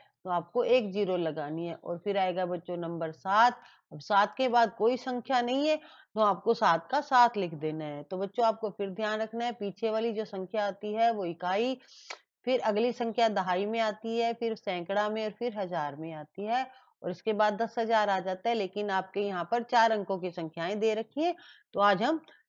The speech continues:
चार अंकों की संख्या ही करेंगे। तो बच्चों, हमारा सवाल था सात हजार दो सौ सैंतालीस। तो बच्चों, मैंने यहाँ इनको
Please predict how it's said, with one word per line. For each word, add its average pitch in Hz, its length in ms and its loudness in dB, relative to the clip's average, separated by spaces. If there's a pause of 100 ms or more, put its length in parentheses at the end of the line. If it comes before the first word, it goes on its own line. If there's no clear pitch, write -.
(140)
चार 226 220 10
अंकों 160 240 0
की 214 140 -6
संख्या 262 320 0
ही 240 140 4
करेंगे। 165 400 -4
तो 180 160 -6
बच्चों, 208 300 -2
हमारा 196 380 2
सवाल 196 400 2
था 247 280 4
सात 190 380 0
हजार 185 260 0
दो 165 180 -4
सौ 175 140 -6
सैंतालीस। 196 640 -2
तो 202 80 -6
बच्चों, 185 280 -4
मैंने 196 260 -4
यहाँ 202 280 -2
इनको 233 340 6